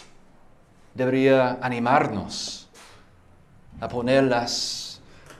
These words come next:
la fuerza en las cosas del evangelio. Y también tenemos que rec-, recordar que sí, vamos a rendir cuentas con Dios por la manera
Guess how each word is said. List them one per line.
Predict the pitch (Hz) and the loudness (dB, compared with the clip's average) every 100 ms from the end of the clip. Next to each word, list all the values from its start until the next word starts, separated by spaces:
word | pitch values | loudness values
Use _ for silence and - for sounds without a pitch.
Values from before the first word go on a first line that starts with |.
| - | -6
la | 123 | -2
fuerza | 117 143 151 170 165 117 85 - | 0 6 6 6 2 -2 -4 -8
en | 113 | -8
las | 117 - | -6 4
cosas | 147 170 170 117 90 - - | 8 8 8 0 -4 -8 -4
del | 113 104 | 0 0
evangelio. | 98 90 92 85 82 85 - - - - - - - - - - - - - - _ - - _ - - | -2 -6 -8 -10 -16 -20 -20 -20 -20 -20 -20 -20 -20 -20 -20 -20 -20 -20 -20 -20 _ -20 -20 _ -20 -18
Y | 104 | -8
también | 123 120 110 120 131 120 110 113 - - - - - - | -4 -2 -2 0 0 -2 -4 -8 -12 -18 -20 -20 -20 -20
tenemos | - 113 110 | -12 -10 -6
que | 113 | -4
rec-, | 110 113 - | -4 -4 -10
recordar | - 113 117 117 127 | -4 -2 4 6 6
que | 117 101 | 4 -6
sí, | - 143 | -4 -2
vamos | 123 113 113 117 | -2 -2 -4 -4
a | 113 110 110 - - - | -4 -6 -12 -18 -20 -14
rendir | 107 107 113 110 | -12 -6 -4 -4
cuentas | - 120 120 95 - | -2 -2 -2 -4 -6
con | - | -6
Dios | 92 87 85 - - - - - | -6 -6 -8 -12 -16 -18 -20 -8
por | - 123 | 2 4
la | 120 | 4
manera | 123 117 127 135 143 143 | 4 2 2 4 2 -2